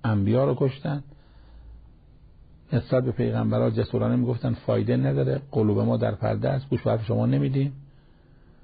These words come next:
این جسارت ها رو داشتن. این آیه هم ادامه اونم میگه و به کفرهم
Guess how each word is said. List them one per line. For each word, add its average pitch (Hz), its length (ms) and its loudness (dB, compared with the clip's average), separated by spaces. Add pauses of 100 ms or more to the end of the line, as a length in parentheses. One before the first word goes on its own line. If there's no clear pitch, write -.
(560)
این 151 280 2 (340)
جسارت 113 480 2
ها 135 80 2
رو 139 120 2
داشتن. 147 460 -2 (200)
این 139 120 0
آیه 127 200 2
هم 151 120 0
ادامه 117 280 2
اونم 104 200 0
میگه 110 180 2
و 110 120 2
به 98 100 2
کفرهم 147 540 0